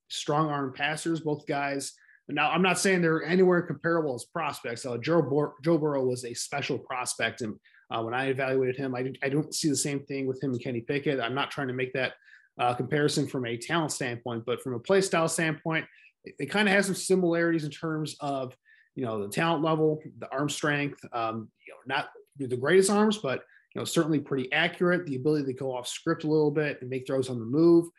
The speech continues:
Um, there are some intriguing aspects of Kenny Pickett's game that he can work on here. And I think, uh, a lot of teams, you know, this will be a good showcase for him because, you know, he's a little bit of a one-year wonder. Uh, he's played, a, he has a lot of snaps at the collegiate level at Pittsburgh,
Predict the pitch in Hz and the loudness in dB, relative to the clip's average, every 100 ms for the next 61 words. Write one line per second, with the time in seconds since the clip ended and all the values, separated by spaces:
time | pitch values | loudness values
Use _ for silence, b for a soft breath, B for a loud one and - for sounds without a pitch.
0 | b b _ 120 117 113 110 104 98 - | b b _ -4 -2 -2 -2 -4 -8 -14
1 | _ - 135 180 240 247 202 240 240 226 | _ -12 0 2 4 2 2 4 4 4
2 | 214 - - 170 165 165 - - 156 127 | 2 0 -2 -2 -2 -6 -8 -4 -4 -2
3 | 151 127 - 139 127 135 151 135 143 156 | -4 -4 -4 -2 0 -2 -2 -2 -2 -2
4 | 127 113 123 123 127 143 170 160 - - | -6 -6 -6 -4 -4 -4 -2 -2 -6 -20
5 | b b _ 131 127 131 156 151 - 170 | b b _ 0 0 2 0 0 0 2
6 | 160 135 - 139 139 175 190 170 160 147 | 2 0 -6 -2 0 2 4 4 0 -2
7 | 170 165 139 120 - 110 107 101 107 - | -2 -2 -6 -8 -10 -8 -8 -8 -8 -6
8 | 117 110 b b b _ - 123 123 139 | -6 -6 b b b _ -2 0 0 2
9 | 151 175 165 147 139 156 160 147 131 139 | 4 4 4 2 0 0 0 -2 -4 -4
10 | 143 143 143 - 110 107 110 - _ _ | -4 -6 -8 -8 -4 -4 -4 -8 _ _
11 | 151 180 190 156 156 185 160 147 165 160 | 4 6 6 2 4 4 4 0 0 0
12 | 175 170 175 139 131 147 151 143 143 147 | -2 -2 -4 -6 -4 0 0 0 -2 -4
13 | 117 131 - 175 175 - 120 113 | -2 -4 -4 -8 -6 -4 -4 -4